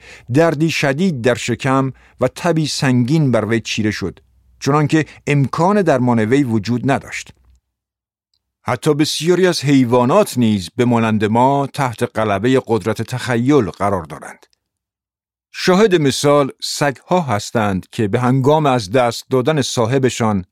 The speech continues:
به حالت مرگ می‌افتند. همینطور می‌توانیم ببینیم که سگ‌ها به هنگام شیهه و کشاکش اسب‌ها شروع به پارس کردن و منقبض کردن عضلات خود می‌نمایند.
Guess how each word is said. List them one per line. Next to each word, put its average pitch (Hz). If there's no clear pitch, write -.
به 107
حالت 117
مرگ 117
می‌افتند. -
همینطور 180
می‌توانیم 156
ببینیم 135
که 117
سگ‌ها 139
به 131
هنگام 139
شیهه 127
و 123
کشاکش 139
اسب‌ها 117
شروع 180
به 175
پارس 117
کردن 123
و 135
منقبض 127
کردن 127
عضلات 131
خود 113
می‌نمایند. 78